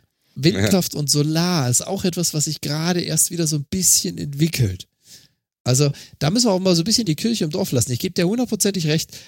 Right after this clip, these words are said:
Speaker 1: würden wir jetzt heute zwei Millionen Stromer mehr auf die deutsche Straße stellen, dann wäre hier finster. Bis diese zwei Millionen Stromer bezahlbar und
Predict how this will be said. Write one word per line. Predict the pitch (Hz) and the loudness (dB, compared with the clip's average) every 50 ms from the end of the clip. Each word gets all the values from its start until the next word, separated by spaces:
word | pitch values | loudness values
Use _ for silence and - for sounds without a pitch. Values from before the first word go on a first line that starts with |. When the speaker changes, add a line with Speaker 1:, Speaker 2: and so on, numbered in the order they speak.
| - - | -14 -4
Speaker 1:
würden | 156 170 208 - - 214 | 2 2 2 2 2 0
wir | 190 175 | 0 2
jetzt | 160 165 170 - - 175 | 2 2 2 2 2 4
heute | 160 180 175 190 170 | 2 4 2 2 0
zwei | - - 160 175 | 2 2 2 2
Millionen | 190 196 180 175 175 | 2 0 0 2 2
Stromer | - - - - 143 160 160 151 | 2 2 2 0 -2 0 0 0
mehr | 139 143 165 190 | 0 0 0 0
auf | 202 196 | -2 -2
die | - 175 147 | -4 -2 0
deutsche | 151 147 156 - - 156 | 0 0 0 0 0 -2
Straße | - - 143 143 156 165 - 156 | -2 -4 -4 -2 -2 0 0 0
stellen, | - - - 123 127 131 135 139 | 0 0 0 0 0 0 0 2
dann | 135 120 117 110 | 0 0 0 0
wäre | 113 107 107 | -2 -2 0
hier | 113 143 147 | 2 2 2
finster. | - - 139 131 135 - - - 101 90 - _ _ - - - - - _ _ _ - | 2 4 2 4 4 2 0 0 -2 -4 -4 _ _ -20 -20 -20 -20 -20 _ _ _ -2
Bis | 131 165 170 - - | 2 4 4 4 4
diese | 180 170 151 151 139 | 4 2 2 2 2
zwei | - - 156 156 | 2 2 2 2
Millionen | 165 156 139 131 123 | 4 2 2 4 4
Stromer | - - - - 202 214 208 156 | 2 2 2 0 0 0 0 2
bezahlbar | 117 120 107 - - - 160 185 214 220 202 180 - 131 117 110 104 104 - 127 | 0 0 2 2 2 2 2 0 0 0 -2 0 0 0 0 2 0 -2 -2 -2
und | 127 135 139 - | -2 -2 -2 -8